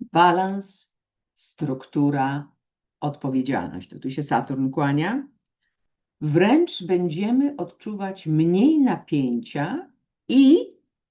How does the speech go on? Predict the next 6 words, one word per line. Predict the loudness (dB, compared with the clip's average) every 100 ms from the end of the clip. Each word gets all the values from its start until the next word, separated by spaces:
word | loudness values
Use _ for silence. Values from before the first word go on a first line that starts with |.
| _ _ _ _ _ _ -4
tak | 0 0
jakby, | 0 2 2 4 2 -2 -8 _ _ _ _ _ -8
bo |
to | -2
jest | -2 -2
trygon | -2 -2 -2 -6 -12